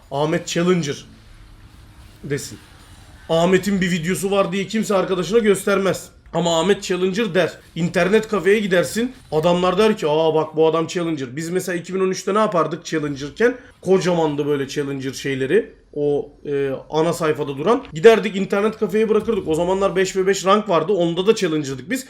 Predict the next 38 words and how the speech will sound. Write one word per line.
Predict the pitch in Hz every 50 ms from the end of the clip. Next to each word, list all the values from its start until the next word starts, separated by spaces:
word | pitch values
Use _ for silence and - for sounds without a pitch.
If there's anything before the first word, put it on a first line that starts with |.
| - -
Üçe | - 185 - - 208
üçte | 196 185 - - 226
de | 226 220
Challenger'dık. | - 185 160 160 160 143 151 165 214 262 - - _ -
Ana | 165 190 220 240
sayfada | 226 233 214 202 180 208 214 262
üç | 294 269 - -
tane | 233 220 233 269
Challenger | - - 233 220 240 240 208 233
sembolü | 214 - - 220 214 208 226 240 240
vardı | 220 190 165 151 160
böyle. | 151 165 185 226 269 - - - -
Giderdik. | 165 190 185 254 254 233 208 254 240 - - - -
Mesela | 220 214 233 226 226
atıyorum | 233 226 226 233 226 233 240 233 - - -
arkadaşlar | 196 202 202 220 208 220 202 - 233 226
sigaraya | 190 - 226 202 208 226 226 -
çıkardı. | - - - 190 175 185 190
Ben | 202 208 208
de | 214
yanlarında | 214 208 208 208 202 202 214 220
giderdim. | 190 190 202 220 214 190 202 240 262 - - _ _ _ _ _ _ -
Bilerek | 160 196 214 226 226 233 220 196
o | 214 226 226 214 202
Challenger'ların | - - 202 196 196 220 220 202 190 214 196 208 214 208 226 233 208 175
gözüktüğü | 170 190 185 170 180 180 - - 208 214 226 233
sayfayı | 220 - 202 180 180 170 185 202 220 233
açardık, | 220 220 208 185 180 180 240 254 - - - _ _ _ - -
dışarı | 156 - - 190 202 202
çıkardık. | - - - 180 175 175 247 226 - - - - _ -
Bir | 160 202 196
gelirdik, | 208 220 196 196 185 175 160 - 160
millet | 160 170 175 185 180 151
bizim | 165 151 180 190
çarların | - - 175 165 165 180 180 185 170
başında | 170 - 165 170 175 165 156
böyle | 165 165 170 170 170 147
bakardı. | 156 151 151 156 156 135 120 117 -